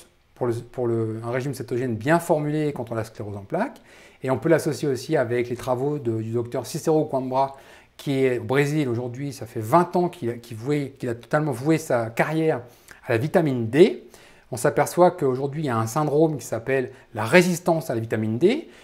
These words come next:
et que ces personnes qui sont touchées donc, pour toutes les pathologies auto-immunes, quand on leur amène des doses massives de vitamine D, retrouvent les fonctions normales de la vitamine D et inversent leur pathologie.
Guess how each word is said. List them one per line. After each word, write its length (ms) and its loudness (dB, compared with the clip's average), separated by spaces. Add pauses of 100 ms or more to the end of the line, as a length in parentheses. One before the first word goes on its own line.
(160)
et 120 -2
que 340 0
ces 180 -4
personnes 460 0
qui 100 -8
sont 140 -8
touchées 580 2 (460)
donc, 160 -4 (100)
pour 140 -16 (180)
toutes 220 2
les 80 6
pathologies 720 2
auto-immunes, 500 0
quand 160 -4
on 60 -2
leur 140 0
amène 240 0
des 80 -4
doses 260 -2
massives 480 2
de 80 -2
vitamine 400 -2
D, 120 2
retrouvent 400 2
les 100 4
fonctions 460 0
normales 440 0
de 60 4
la 100 4
vitamine 400 -2
D 240 0 (320)
et 120 4
inversent 400 2
leur 140 -2
pathologie. 520 -2